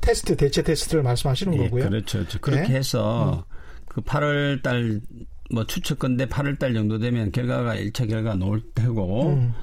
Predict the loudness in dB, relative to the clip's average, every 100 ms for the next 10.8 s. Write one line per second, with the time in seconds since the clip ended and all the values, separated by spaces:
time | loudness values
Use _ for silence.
0 | -2 -2 -2 -2 0 2 2 2 0 0
1 | 2 2 2 2 0 0 -2 -6 -10 -10
2 | -10 -10 -4 -2 0 0 -2 -6 -8 -10
3 | -10 -8 -10 -8 -10 -10 -10 -12 -14 -4
4 | -2 0 0 2 0 2 2 2 0 0
5 | 2 2 2 2 0 0 0 0 2 2
6 | 0 -2 -4 -2 -2 -4 -4 -2 -2 -4
7 | -4 -4 -4 -4 -6 -8 -8 -8 -8 -8
8 | -10 -10 -6 0 2 2 2 -2 -2 0
9 | 2 2 2 2 0 -2 -4 -4 -4 -2
10 | 0 2 2 2 2 0 -4